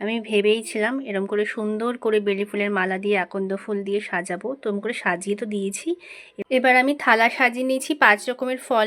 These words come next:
নিয়েছি এখানে, আম, শসা, কলা, নাশপাতি, আপেল। তো শিব ঠাকুরের সামনে আমি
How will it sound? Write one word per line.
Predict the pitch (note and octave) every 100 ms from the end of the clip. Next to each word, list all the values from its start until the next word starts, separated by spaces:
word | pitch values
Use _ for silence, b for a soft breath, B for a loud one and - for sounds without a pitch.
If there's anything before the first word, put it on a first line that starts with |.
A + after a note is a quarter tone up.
| A3+
নিয়েছি | B3 B3 C4+
এখানে, | - C4 C#4+ F#4 b b b b - - G#3+
আম, | A3 A3+ B3+ C4+ - -
শসা, | A#3 G#3+ - A#3+ A#3+
কলা, | G#3 G3+ G#3+ A#3+ B3
নাশপাতি, | G3 G3 - A3+ A3+ A#3+ G3
আপেল। | F#3 G3+ D4+ F#4+ b b b
তো | - - _ -
শিব | A#3 -
ঠাকুরের | A3+ G#3+ A3+ A3+ -
সামনে | G3+ G3+ G#3+
আমি | A#3